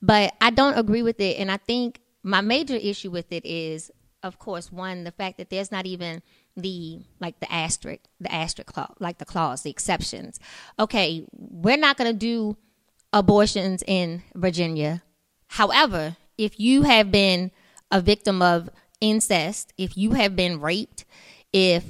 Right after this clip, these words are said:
you have a medical need, if you are carrying an ectopic,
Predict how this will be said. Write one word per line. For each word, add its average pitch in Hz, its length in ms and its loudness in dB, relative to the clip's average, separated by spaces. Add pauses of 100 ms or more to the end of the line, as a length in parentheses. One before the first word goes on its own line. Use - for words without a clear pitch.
(100)
you 196 280 0
have 208 220 4
a 175 120 2
medical 185 920 2 (400)
need, 190 680 0
if 170 200 -6
you 208 220 0
are 175 140 2
carrying 196 500 -6
an 175 120 -6
ectopic, - 720 -4